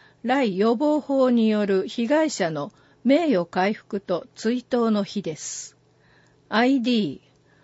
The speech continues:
六四八七四。ハンセン病は、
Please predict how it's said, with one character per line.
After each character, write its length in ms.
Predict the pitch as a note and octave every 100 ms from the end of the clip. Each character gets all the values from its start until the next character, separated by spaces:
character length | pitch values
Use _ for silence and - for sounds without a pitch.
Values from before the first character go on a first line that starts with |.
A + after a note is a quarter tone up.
| _ _ -
六 460 | A3 A#3 - D4+
四 340 | D4 C#4+ F#3+ E3+
八 480 | - G#3 - C4+
七 380 | C4+ C4 E3 B2+
四。 400 | - G3+ C#3+ G3 _ _ _ _ _ _ _ _ _ _ _ _ _ _ _
ハ 160 | - B3+
ン 80 | C#4+
セ 260 | - D4
ン 120 | C#4+ B3+
病 280 | B3+ B3
は、 220 | A3+ A3